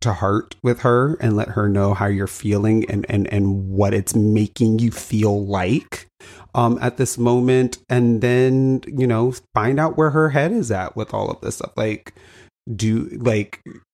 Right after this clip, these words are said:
here's what I'm willing to do. How much of that are you willing to meet me in the middle for?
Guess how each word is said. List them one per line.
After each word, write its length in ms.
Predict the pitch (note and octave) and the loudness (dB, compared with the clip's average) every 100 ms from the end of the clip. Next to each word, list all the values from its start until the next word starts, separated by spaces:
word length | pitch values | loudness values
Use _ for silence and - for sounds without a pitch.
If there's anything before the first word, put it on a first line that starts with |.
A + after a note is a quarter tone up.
| _ | _
here's 320 | - C3 C3 | 2 4 4
what 160 | C3 A#2+ | 2 4
I'm 200 | C3 D3+ | 4 4
willing 360 | A#2+ G#2+ G#2+ | 4 4 0
to 140 | G2+ G#2 | 0 -4
do. 440 | F#2+ G2+ G2+ G#2 - | -2 -2 -2 -4 -6
How 240 | - G#2+ | -4 0
much 320 | G#2+ G#2+ - - | 0 -2 -4 -4
of 160 | A2 | 0
that 200 | G2+ G2+ | 2 2
are 100 | G2 | 2
you 200 | G2 G2+ | 2 2
willing 320 | G2+ G2+ G2+ G2 | 2 2 2 0
to 100 | G2 | 0
meet 320 | G2 G#2 - | 0 -2 -2
me 440 | G2+ F#2 F#2 F#2 - | -4 -2 -4 -6 -4
in 140 | G#2 | 0
the 60 | G2 | 2
middle 260 | G2+ G2+ | 2 0
for? 440 | - - - - | -2 -6 -6 -6